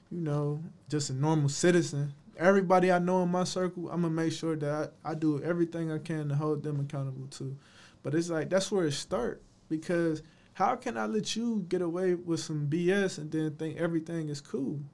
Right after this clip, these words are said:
Because in some way, shape, or form, my name is gonna be attached to that 'cause you didn't wanna be accountable.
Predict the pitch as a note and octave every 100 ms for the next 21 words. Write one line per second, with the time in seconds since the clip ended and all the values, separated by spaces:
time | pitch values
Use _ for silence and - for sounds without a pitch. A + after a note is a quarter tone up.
0 | D3 D#3 F#3 D#3+ D3+ - F#3+ G#3 F#3+ -
1 | - C3+ D#3 F#3+ F#3 F#3+ F3+ - F#3 E3+
2 | D3+ - G#3 G#3+ G3 - - _ C#3+ F#3
3 | G#3+ G3 F3 D#3 D3 D3 C#3 C3+ B2+ C#3
4 | B2+ - - - - - C3+ D3 G#3 F3+
5 | D3+ C#3 C3 B2+ A#2+ C3 C#3 B2+